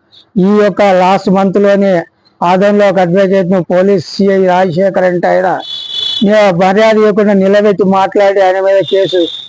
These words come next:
రిజిస్టర్ చేస్తానని చెప్పి చాలా భయ-, భయభ్రాంతులుగా చేసినాడు. ఇలాగా ఈ యొక్క ప్రజలను కాపాడే అడ్వకేట్లకే రక్షణ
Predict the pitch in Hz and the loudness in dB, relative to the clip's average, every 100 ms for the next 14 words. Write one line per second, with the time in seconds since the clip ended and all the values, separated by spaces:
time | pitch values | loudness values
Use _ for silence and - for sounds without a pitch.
0 | - _ - 202 226 - 208 170 202 196 | -20 _ -4 0 0 0 -2 0 0 0
1 | 202 196 202 180 190 180 208 185 - 180 | 0 0 0 0 -2 -2 -2 -2 0 0
2 | 190 165 175 185 190 196 175 185 196 190 | 0 0 2 0 -2 -2 0 0 0 0
3 | 190 185 185 156 - _ _ _ - - | 0 0 -2 -4 -10 _ _ _ -20 -2
4 | 208 180 196 190 190 190 220 233 226 185 | 0 2 0 0 0 2 2 2 2 0
5 | 151 - _ _ _ _ 202 220 220 220 | -2 -6 _ _ _ _ 0 2 2 0
6 | 202 202 226 240 247 208 214 220 233 233 | 0 0 2 2 0 0 0 2 2 2
7 | 226 202 190 220 233 220 220 208 233 214 | 2 2 2 2 2 2 0 2 2 2
8 | 190 - 214 | 0 0 -2